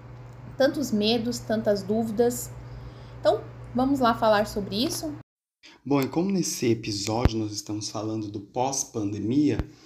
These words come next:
Speaker 2: é muito importante nós refletirmos nesse processo, porque nós ainda estamos, né, nessa dinâmica pandêmica e que nos muito faz pensar sobre solidão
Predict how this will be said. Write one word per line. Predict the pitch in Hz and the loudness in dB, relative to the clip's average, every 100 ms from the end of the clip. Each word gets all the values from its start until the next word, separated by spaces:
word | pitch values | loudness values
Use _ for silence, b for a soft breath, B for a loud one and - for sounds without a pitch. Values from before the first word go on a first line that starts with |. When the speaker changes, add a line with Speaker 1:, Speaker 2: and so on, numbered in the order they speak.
| B B B - | B B B -4
Speaker 2:
é | |
muito | 120 143 170 | 0 0 -2
importante | 190 160 147 139 139 - | -4 -4 -2 -2 -2 2
nós | 147 139 135 135 131 127 - b b b - | 2 2 -2 -2 -4 -6 -10 b b b -10
refletirmos | 123 135 135 147 160 165 | -4 -4 0 4 4 4
nesse | 151 147 147 | 4 4 2
processo, | 147 139 139 - 120 117 - - b b _ | -4 -6 -4 -2 -2 -2 -4 -8 b b _
porque | 117 | -2
nós | 117 117 | 0 0
ainda | 120 123 | 0 0
estamos, | 127 131 - 135 123 143 143 117 B B B - | -2 -2 -2 0 2 4 4 2 B B B -10
né, | 101 107 104 | -4 -2 0
nessa | 98 110 - 110 | 0 0 0 0
dinâmica | 113 110 110 113 120 | 4 4 4 2 -2
pandêmica | 117 107 117 107 107 117 139 165 B B B B | -4 -2 0 2 0 0 -2 -4 B B B B
e | - 117 | -6 -4
que | 117 143 | 0 2
nos | 139 143 143 | 2 2 0
muito | 139 127 131 147 196 - | -2 0 4 4 4 -2
faz | - 139 123 117 | -10 -8 -4 -4
pensar | - 113 104 101 - 131 151 147 B B B - | -4 -4 -2 0 0 2 0 0 B B B -10
sobre | - - 120 | -6 -4 -4
solidão | 123 - 160 160 143 131 135 | -4 -2 0 2 2 2 0